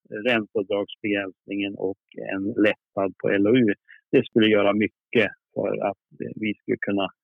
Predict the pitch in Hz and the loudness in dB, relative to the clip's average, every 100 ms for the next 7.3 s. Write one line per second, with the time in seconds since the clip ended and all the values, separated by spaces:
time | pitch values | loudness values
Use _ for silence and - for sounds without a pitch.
0 | _ _ _ _ 139 95 - 113 - 110 | _ _ _ _ -6 -4 -2 -2 0 -2
1 | - 104 101 101 98 - _ 131 139 131 | 2 2 4 4 2 -2 _ 4 4 4
2 | 127 131 - 120 117 117 113 113 110 - | 0 -4 -2 -2 0 -2 -2 -2 -4 -6
3 | - 123 107 - 107 107 104 101 101 - | -4 -2 -2 -4 -4 -2 -4 -4 -8 -8
4 | - - 104 101 - 107 - _ 110 - | -12 -6 -4 -4 -4 -4 -4 _ -6 -6
5 | _ _ _ _ 104 113 95 - 107 104 | _ _ _ _ -2 0 0 2 4 4
6 | 95 _ 98 95 - 101 101 92 113 101 | 2 _ 0 0 -4 -4 -2 -2 0 0
7 | 101 98 | 2 -2